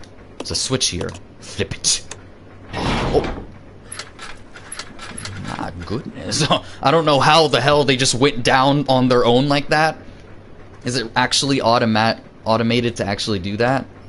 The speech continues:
I guess. Uh... Okay, I can, I can mix these. Oh, the red one. Fuck yeah. Oh, what? But, uh, God damn it, I can, <sighs> all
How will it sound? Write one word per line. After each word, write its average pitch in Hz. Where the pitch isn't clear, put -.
I 87
guess. 90
Uh... 92
Okay, 87
I 113
can, 113
I 113
can 110
mix 127
these. 101
Oh, 92
the 92
red 101
one. 90
Fuck -
yeah. 85
Oh, -
what? 117
But, -
uh, -
God 240
damn 190
it, 202
I 220
can, 220
<sighs> -
all -